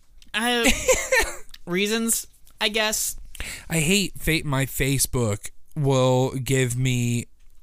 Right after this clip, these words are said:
Speaker 2: on my watch page.
Speaker 1: Yeah.
Speaker 2: I don't go there very often anymore.
Speaker 1: I never go on Facebook, period.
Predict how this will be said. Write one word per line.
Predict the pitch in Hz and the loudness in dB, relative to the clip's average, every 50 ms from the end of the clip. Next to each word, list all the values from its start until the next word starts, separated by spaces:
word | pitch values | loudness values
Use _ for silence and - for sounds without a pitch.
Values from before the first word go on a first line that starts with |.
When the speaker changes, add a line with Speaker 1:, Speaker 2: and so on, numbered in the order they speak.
| - - - - - - - - - - - - 139 | -20 -20 -20 -20 -20 -20 -20 -20 -20 -20 -10 -4 -2
Speaker 2:
on | 151 147 | 0 2
my | 139 139 135 127 | 2 2 2 2
watch | 120 113 107 104 113 131 - - - | 2 0 0 0 0 0 0 0 0
page. | - - 175 160 165 170 180 170 170 - - - - - - - - - - | 0 0 2 2 2 0 0 0 -2 -2 -2 -2 -4 -12 -20 -20 -20 -10 -4
Speaker 1:
Yeah. | 143 139 127 120 120 - - - - | -2 -2 0 -2 -4 -6 -10 -6 -2
Speaker 2:
I | 131 143 151 156 165 165 165 165 165 160 143 - - - - | 0 2 2 4 4 4 4 4 4 2 0 -4 -10 -6 -2
don't | - 160 165 175 190 202 196 - - 151 131 - | 2 2 4 4 2 2 0 -2 -6 -10 -4 0
go | 151 139 139 139 139 | 2 2 4 2 2
there | 131 143 135 131 127 | 2 2 2 2 2
very | 117 131 127 131 127 123 117 | 0 0 2 2 2 2 0
often | - - 110 113 120 - - - 147 135 | 0 -2 0 0 0 -2 -2 -2 -2 0
anymore. | 131 139 147 143 143 147 143 | 2 2 2 2 2 2 2
Speaker 1:
I | 151 156 | 2 2
never | 156 156 156 151 | 2 2 0 -2
go | 160 147 | -2 -4
on | 135 131 131 | -4 -4 -6
Facebook, | - 131 123 - - 123 117 113 - | -6 -8 -8 -8 -8 -10 -12 -10 -10
period. | - 147 127 113 110 110 107 117 127 | -10 -8 -8 -8 -10 -10 -10 -10 -8